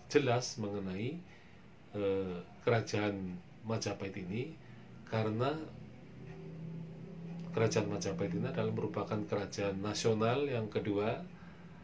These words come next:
dan juga kerajaan maritim di Indonesia.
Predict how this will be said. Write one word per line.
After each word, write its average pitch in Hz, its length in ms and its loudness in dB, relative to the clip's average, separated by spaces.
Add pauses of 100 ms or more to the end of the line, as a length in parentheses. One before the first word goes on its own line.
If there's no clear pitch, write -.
(140)
dan 113 160 8
juga 113 320 2
kerajaan 110 480 4 (320)
maritim 127 800 4 (640)
di 104 160 4
Indonesia. 90 480 0